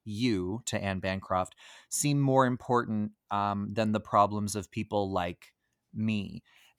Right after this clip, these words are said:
And I think that's, that was a really, I think that was a really great line, and I think that that was a really well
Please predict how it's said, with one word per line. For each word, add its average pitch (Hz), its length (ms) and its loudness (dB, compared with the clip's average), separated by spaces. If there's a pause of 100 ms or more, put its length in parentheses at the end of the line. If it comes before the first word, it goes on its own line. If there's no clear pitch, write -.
(100)
And 156 280 2 (160)
I 220 80 10
think 339 180 2
that's, 247 220 4
that 175 180 4
was 175 140 -2
a 180 60 4
really, 147 680 0 (160)
I 156 80 8
think 226 140 2
that 196 120 4
was 170 120 -2
a 156 80 0
really 131 300 0
great 110 640 -2 (100)
line, 101 440 4
and 95 80 -4
I 107 60 -4
think 123 240 -6
that 123 140 -2
that 113 100 4
was 113 140 -6
a 113 60 -2
really 110 220 -2
well 101 300 4